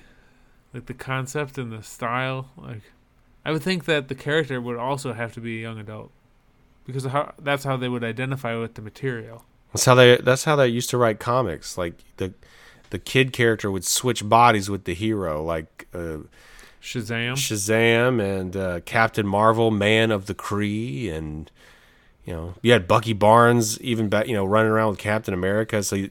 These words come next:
Speaker 2: so you
Speaker 1: Robin.
Speaker 2: so yeah, Robin. So you could relate. You know, I, you could
Speaker 1: Yeah.
Speaker 2: picture yourself as the sidekick of this hero.
Speaker 1: Yeah. So that,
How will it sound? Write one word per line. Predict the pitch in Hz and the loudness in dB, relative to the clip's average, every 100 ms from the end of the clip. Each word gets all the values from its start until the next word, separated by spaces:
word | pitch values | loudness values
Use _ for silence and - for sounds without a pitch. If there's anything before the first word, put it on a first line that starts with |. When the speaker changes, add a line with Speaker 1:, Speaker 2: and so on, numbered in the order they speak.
| 120 | -6
Speaker 2:
so | 117 | -2
you | 117 | 0
Speaker 1:
Robin. | 117 120 117 - | 0 -4 -10 -10
Speaker 2:
so | - | -8
yeah, | 107 113 101 80 | -4 -2 -2 -2
Robin. | 80 98 113 110 | 0 0 0 0
So | 120 | -2
you | |
could | 113 | -2
relate. | 98 87 85 90 71 - - | -2 -2 -2 -2 -4 -12 -14
You | 90 | -6
know, | 90 87 | -4 -4
I, | 127 | -2
you | 139 | 0
could | 123 | 2
Speaker 1:
Yeah. | 113 | 0
Speaker 2:
picture | 135 - | -2 -2
yourself | 120 131 - 92 92 | -4 -2 -2 -4 -4
as | 87 - | -8 -8
the | 117 | -12
sidekick | - 170 170 180 - 95 82 | -10 -6 -6 -8 -8 -8 -6
of | 98 | -8
this | 117 120 - | -8 -10 -10
hero. | 151 156 147 76 55 - _ - _ _ _ - | -10 -8 -6 -6 -8 -18 _ -20 _ _ _ -14
Speaker 1:
Yeah. | 127 117 107 107 _ _ - - _ _ | -8 -8 -8 -14 _ _ -20 -20 _ _
So | - 160 160 151 | -4 0 2 0
that, | 170 165 170 | -4 -4 -4